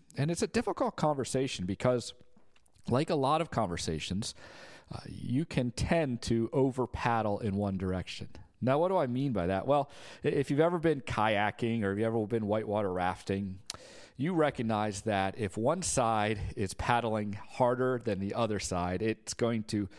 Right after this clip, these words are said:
steer the boat or the kayak i-, in one direction. And sometimes in our faith, and sometimes within our Christian circles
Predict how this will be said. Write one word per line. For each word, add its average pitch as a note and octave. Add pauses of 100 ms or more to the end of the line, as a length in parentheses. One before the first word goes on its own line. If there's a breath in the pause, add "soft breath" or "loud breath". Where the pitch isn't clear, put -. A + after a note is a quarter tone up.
(300 loud breath)
steer C3
the G2+
boat G#2+
or G2+
the G2
kayak F#2
i-, G#2+
in F#2+
one F2+
direction. F2 (600 loud breath)
And G#2+
sometimes F#3+
in B2+
our G#2+
faith, -
and F#2+
sometimes B2+
within G#2+
our F#2+
Christian -
circles F#2